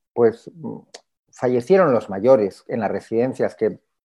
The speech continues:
al fin y al cabo iban a morir un par de años más tarde. Oiga, esto es un,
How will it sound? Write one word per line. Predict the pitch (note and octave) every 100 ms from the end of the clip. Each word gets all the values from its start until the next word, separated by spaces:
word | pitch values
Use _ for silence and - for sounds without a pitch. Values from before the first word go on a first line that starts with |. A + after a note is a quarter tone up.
| _
al | - A2
fin | E3+
y |
al | E3
cabo | E3
iban | E3+ E3+ A2+
a | G#2+
morir | G2+ G#2
un | G2
par | G2 F#2
de |
años | F#2 F2+ -
más | E2 -
tarde. | G2 F#2 -
Oiga, | G#2+ G2+ - _
esto | - -
es | D#3
un, | A#2+